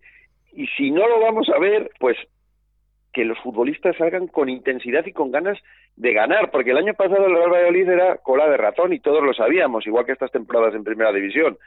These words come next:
Pero este año en Segunda División es cabeza de león,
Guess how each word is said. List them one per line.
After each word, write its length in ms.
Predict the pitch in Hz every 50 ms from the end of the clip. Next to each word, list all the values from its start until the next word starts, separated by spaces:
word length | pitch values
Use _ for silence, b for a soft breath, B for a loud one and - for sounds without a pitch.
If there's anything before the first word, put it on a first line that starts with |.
| b b b b b b b b b
Pero 220 | - 110 104 110
este 180 | 120 - - 156
año 180 | 165 170 160
en 40 | 151 135
Segunda 280 | 147 143 160 160 160
División 600 | 156 156 160 156 156 143 - 170 170 175 175 - -
es 220 | - 143 165 170 - - b b b
cabeza 320 | b 113 110 120 127 160 160
de 100 | 147 131
león, 400 | 113 110 123 160 170 139 101